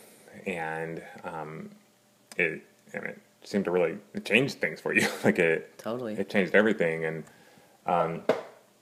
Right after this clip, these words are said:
Speaker 1: so, so that was amazing. I know you told that story, so we won't rehash that too much. But then all of a sudden, you started to learn more about it, and you started to get into it so much. And th-, I wasn't, before, I wasn't as exposed to it.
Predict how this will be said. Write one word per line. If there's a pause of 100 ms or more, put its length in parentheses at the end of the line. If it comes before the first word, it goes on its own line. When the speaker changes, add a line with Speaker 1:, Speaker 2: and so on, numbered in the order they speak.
(240)
Speaker 1:
so,
so
that
was
amazing.
I
know
you
told
that
story,
so
we
won't
rehash
that
too
much. (460)
But
then
all
of
a
sudden,
you (120)
started
to
learn
more
about
it,
and
you
started
to
get
into
it (460)
so
much.
And
th-, (260)
I
wasn't,
before,
I
wasn't
as
exposed
to
it.